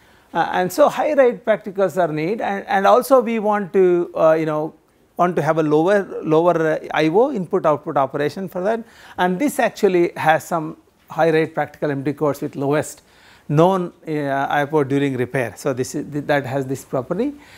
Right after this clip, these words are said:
and the binary vectors with lowest known average data read for, for repair. This is also, uh, you know, so that's why, you know, in Facebook code you work with the G of two power eight, which is the f-,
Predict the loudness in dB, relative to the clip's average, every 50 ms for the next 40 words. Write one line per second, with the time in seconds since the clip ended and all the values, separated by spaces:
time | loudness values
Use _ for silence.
0 | -20 -20 -12 -4 -2 0 2 2 2 4 6 6 6 6 4 2 2 2 2 0
1 | 0 -2 -4 -4 -2 0 0 0 0 2 2 0 0 0 -2 -4 -4 -2 0 2
2 | 4 4 4 4 2 -2 -8 -6 -2 -2 0 0 2 0 0 0 0 2 2 2
3 | 2 2 2 0 0 0 0 0 0 0 0 2 2 0 0 -2 -4 -4 -2 -2
4 | -2 -2 -2 -2 -2 -2 -4 -4 -2 -2 -2 -2 -2 -4 -6 -6 -6 -4 0 0
5 | 2 2 0 -2 -4 -4 -4 -6 -8 -12 -18 -20 -20 -20 _ _ _ -2 0 2
6 | 2 2 0 -2 -4 -4 -4 -4 -4 -4 -2 0 0 0 0 -2 -2 0 0 0
7 | -2 -4 -6 -4 -4 -2 -4 -4 -6 -6 -2 0 2 2 2 0 -2 -4 -4 -2
8 | 0 2 4 6 6 4 2 0 -6 -16 -20 -20 -20 _ _ _ -6 -4 -4 -4
9 | -4 -2 0 -2 -2 -2 -2 -4 -4 -4 -4 -6 -6 -4 -2 0 0 0 0 -2
10 | -6 -4 0 0 0 2 0 -2 -2 0 0 0 0 0 -4 -14 -20 _ _ -8
11 | -6 -4 -4 -6 -4 -4 -4 -4 -4 -6 -6 -10